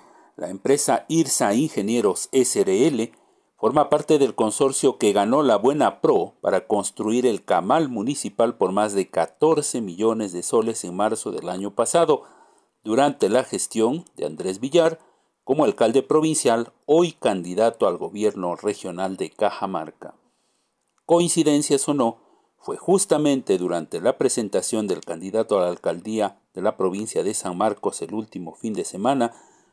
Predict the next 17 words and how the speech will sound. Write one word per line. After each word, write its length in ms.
que 120
la 160
camioneta 680
de 120
propiedad 580
de 120
la 100
empresa 720
IRSA 520
Ingenieros 720
realizaba 500
campaña 460
política 640
para 160
el 80
Frente 340
Regional 540